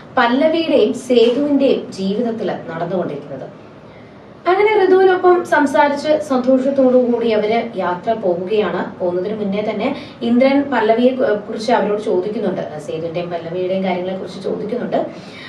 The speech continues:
അപ്പൊ അവരെ ഒരിക്കലും തകർക്കാൻ പറ്റത്തില്ല. അവര് തമ്മില് സന്തോഷത്തോടു കൂടി അവരുടെ വിവാഹം നടക്കാൻ വേണ്ടിയിട്ട് പോവുകയാണ്, ചിങ്ങത്തിലാണ് വിവാഹം നടക്കാൻ പോകുന്നത് എന്നൊക്കെ പല്ലവി, ഏ, പല്ലവിയെ കുറിച്ചും സേതുവിനെ കുറിച്ചും,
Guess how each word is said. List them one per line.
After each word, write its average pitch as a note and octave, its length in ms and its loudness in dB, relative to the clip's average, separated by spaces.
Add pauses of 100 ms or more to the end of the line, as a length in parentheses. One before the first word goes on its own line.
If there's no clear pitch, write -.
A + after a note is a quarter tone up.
അപ്പൊ G#4 160 0
അവരെ G4+ 300 4
ഒരിക്കലും G4 520 2
തകർക്കാൻ D4 540 0
പറ്റത്തില്ല. B3 380 0
അവര് A3+ 260 0
തമ്മില് A#3 300 -2
സന്തോഷത്തോടു A3 760 -2
കൂടി G#3 380 4
അവരുടെ F3 240 -4
വിവാഹം F3+ 360 -2
നടക്കാൻ F#3+ 340 -4
വേണ്ടിയിട്ട് G3 360 -6
പോവുകയാണ്, F3 1000 -4
ചിങ്ങത്തിലാണ് A#3 600 2
വിവാഹം G3 360 0
നടക്കാൻ G3+ 440 -4
പോകുന്നത് F#3 600 0 (240)
എന്നൊക്കെ E4+ 760 4
പല്ലവി, A3 320 2
ഏ, F3+ 480 2 (100)
പല്ലവിയെ G3 380 2
കുറിച്ചും G#3 580 -2
സേതുവിനെ A3 540 0
കുറിച്ചും, A3 520 -4